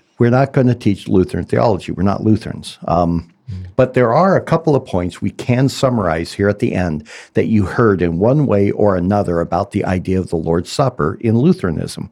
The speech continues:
Speaker 1: First, it is a sacri-, sacrament. It is clearly conveying grace to those who partake it. And we simply disagree with that assessment of,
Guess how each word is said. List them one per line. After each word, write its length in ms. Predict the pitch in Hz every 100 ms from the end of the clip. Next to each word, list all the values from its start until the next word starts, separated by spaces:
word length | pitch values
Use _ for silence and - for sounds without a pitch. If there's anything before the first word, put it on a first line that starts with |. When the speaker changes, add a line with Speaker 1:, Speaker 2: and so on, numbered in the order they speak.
| _ _ - - _
Speaker 1:
First, 600 | - 180 92 107 - - -
it 140 | 127
is 280 | 147 143 143
a 60 |
sacri-, 400 | 120 113 101 - - - _
sacrament. 640 | - - 107 - 71 - - _ _ - -
It 120 | 117
is 160 | 110 -
clearly 520 | - - 151 165 170
conveying 540 | 165 135 110 110 110 95
grace 400 | 98 95 87 -
to 140 | -
those 300 | 90 95 95
who 60 | 104
partake 520 | - 95 - 95 -
it. 140 | - - _ - -
And 140 | 95
we 300 | 107 143 147
simply 500 | - - 123 113 110
disagree 560 | - 117 - 92 101 95
with 180 | 92 -
that 220 | 87 -
assessment 580 | - - 80 - 80 80
of, 180 | 82